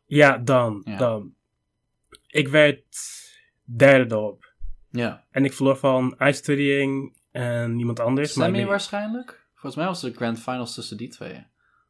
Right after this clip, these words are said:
Speaker 1: Oh, ik verloor twee keer van Ice Studying. Ja,
Speaker 2: Ah,
Speaker 1: ja. Ik
Speaker 2: oké.
Speaker 1: verloor twee keer van Ice Studying. Volgens mij één game vijf set.
Speaker 2: Mhm.
Speaker 1: En toen merkte ik zo van, "Oké, oké. Ik heb nog, ik, ik moet, ik moet nog, ik heb nog veel dingen om beter in te worden."
Speaker 2: <laughs> Ja.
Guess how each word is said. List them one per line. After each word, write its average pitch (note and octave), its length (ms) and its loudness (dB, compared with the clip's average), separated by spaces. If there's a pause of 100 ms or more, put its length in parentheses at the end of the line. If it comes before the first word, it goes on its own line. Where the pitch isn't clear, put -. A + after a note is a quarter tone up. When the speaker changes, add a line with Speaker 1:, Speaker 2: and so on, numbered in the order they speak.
(120)
Speaker 1:
Oh, F3+ 180 10
ik F3 160 2
verloor F3+ 200 6
twee G3+ 200 10
keer G#3 80 2
van E3 160 4
Ice D#3 140 6
Studying. A2+ 520 -2
Ja, A2+ 160 2
Speaker 2:
Ah, G#2+ 60 -4
Speaker 1:
ja. A#2 180 -6
Ik A2+ 60 -6
Speaker 2:
oké. G2+ 100 -8
Speaker 1:
verloor C3+ 160 2
twee D3+ 180 4
keer D3 160 -6
van B2+ 80 0
Ice B2+ 100 0
Studying. D3+ 380 0
Volgens F3 240 -8
mij B2+ 280 0 (420)
één C#3 200 6
game C#3 180 4
vijf C#3 200 2
set. - 360 -4 (160)
Speaker 2:
Mhm. D#3 400 -4 (1300)
Speaker 1:
En C#3+ 140 0
toen E3 140 6
merkte D#3+ 240 8
ik C#3+ 80 -4
zo D3 100 2
van, C#3 320 4
"Oké, C3 320 0
oké. A2+ 360 -6 (840)
Ik C#3 140 -2
heb D#3+ 120 10
nog, F3 140 8
ik, D#3 120 6 (120)
ik E3+ 120 10
moet, G3 140 12
ik F3+ 120 8
moet G3 120 12
nog, G3 160 12
ik F3 60 6
heb F3+ 100 10
nog F3 140 6
veel G3 220 8
dingen F3+ 200 10
om E3+ 80 8
beter D#3+ 300 8
in C#3+ 80 4
te D3 180 4
worden." E3 340 8 (160)
Speaker 2:
<laughs> C#3 120 -2
Ja. B2 340 -4